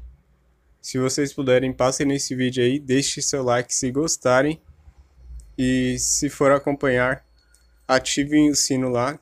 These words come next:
que isso é muito importante pra não perder nenhum vídeo. Não esqueçam de comentar com a hashtag,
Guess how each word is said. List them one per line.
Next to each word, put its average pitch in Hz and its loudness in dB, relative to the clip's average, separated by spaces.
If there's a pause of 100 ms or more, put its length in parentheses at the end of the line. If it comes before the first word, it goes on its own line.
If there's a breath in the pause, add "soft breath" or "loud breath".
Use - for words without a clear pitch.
(140)
que 127 -2
isso 120 -2
é 127 -2
muito 127 -2
importante 131 -2
pra 131 0
não 127 -2
perder 127 -2 (100)
nenhum 139 2
vídeo. 110 -4 (720)
Não 131 0
esqueçam 147 -2
de 143 -2
comentar 131 -2
com 127 -6
a 123 0
hashtag, 123 -4